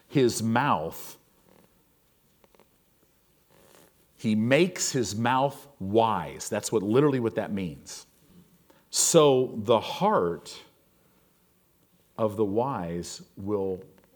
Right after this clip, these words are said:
make your mouth wise.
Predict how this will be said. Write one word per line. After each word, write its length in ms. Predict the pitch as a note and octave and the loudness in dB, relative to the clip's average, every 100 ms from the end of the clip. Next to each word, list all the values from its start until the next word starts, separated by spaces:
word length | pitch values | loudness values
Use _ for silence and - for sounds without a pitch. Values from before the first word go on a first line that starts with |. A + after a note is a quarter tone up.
| _ | _
make 720 | G2 F#2+ A#2 A2+ F2+ - - - _ _ _ _ | -8 -4 -4 -4 -6 -10 -20 -20 _ _ _ _
your 200 | F#2+ F#2+ | -6 -4
mouth 460 | F#2 F#2+ A2 F2+ - | -4 -4 -6 -10 -12
wise. 560 | D2+ C2+ - - - | -14 -14 -16 -14 -14